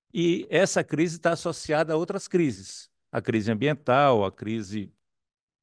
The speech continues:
é, social, é, com dimensões sem precedentes.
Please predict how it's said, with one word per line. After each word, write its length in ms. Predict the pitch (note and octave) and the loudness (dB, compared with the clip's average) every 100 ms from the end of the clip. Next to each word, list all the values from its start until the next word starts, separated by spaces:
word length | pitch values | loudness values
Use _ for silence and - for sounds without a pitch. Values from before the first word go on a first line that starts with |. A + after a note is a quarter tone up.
| _ _ | _ _
é, 500 | C#3 A2+ G2+ F#2+ F#2 - | -4 -2 -2 -2 -4 -8
social, 1000 | - B2 A#2 - G#2+ A#2 C#3 C3 G2+ G2 _ _ _ _ _ _ - | -6 -4 -4 0 2 6 6 6 2 -4 _ _ _ _ _ _ -2
é, 180 | G#2 | 0
com 180 | G#2 D3 | 0 -4
dimensões 1040 | D3+ D#3+ D3+ - C3+ C3+ D#3+ - - - _ _ _ _ | -6 -6 -8 -4 -2 -2 -4 -10 -16 -18 _ _ _ _
sem 280 | - B2+ A#2+ | -8 -4 -2
precedentes. 840 | C3 F3+ E3 A2+ F#2 - - | -2 -2 -4 -4 -8 -12 -20